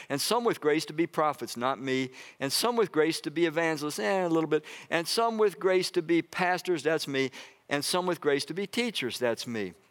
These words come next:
Now, probably you didn't find yourself up there. You, you, you're not an apostle, you're not a prophet, you're not an evangelist, you're not a pastor, you're not a teacher. That's okay. Th-, this is a, a leadership team. God's given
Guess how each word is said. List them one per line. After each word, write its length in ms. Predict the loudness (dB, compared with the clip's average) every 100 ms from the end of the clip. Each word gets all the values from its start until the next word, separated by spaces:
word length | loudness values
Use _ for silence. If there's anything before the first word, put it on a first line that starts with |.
| _ _ _
Now, 200 | -4 -4
probably 840 | -2 0 2 2 2 2 2 2 0
you 180 | -2
didn't 220 | 0 0 0
find 300 | -2 0 -2
yourself 460 | -2 0 0 0
up 160 | -4 -2
there. 240 | -4 -4 -10 -20 -20 _ _
You, 100 | 0
you, 280 | 2 2 2 0
you're 160 | 0
not 160 | 0 0
an 80 | -2
apostle, 640 | 0 0 0 -2 -2 -2
you're 120 | -4
not 140 | -4 -4
a 60 |
prophet, 480 | 0 0 0 -2 -6
you're 80 | -4
not 140 | -4
an 20 |
evangelist, 560 | -2 0 0 -2 -6 -4
you're 80 | -4
not 100 | -2
a 20 |
pastor, 360 | 0 -2 -2 -4
you're 80 |
not 100 | -4
a 60 | -4
teacher. 420 | -6 -8 -8 -12 -16 _ _ _ _ _ _ _ -4
That's 320 | -2 -2 -2
okay. 560 | -4 -4 -2 -2 -2 -6 -12 -14 -14 0
Th-, 160 | 0 2
this 340 | 0 2 2 2
is 220 | 2 4
a, 220 | 2 2 -4 -20 -20 _ -4
a 120 | 0
leadership 720 | 2 2 2 2 0 0 0 -2
team. 260 | -2 0
God's 300 | 0 0 0
given 380 | 0 0 0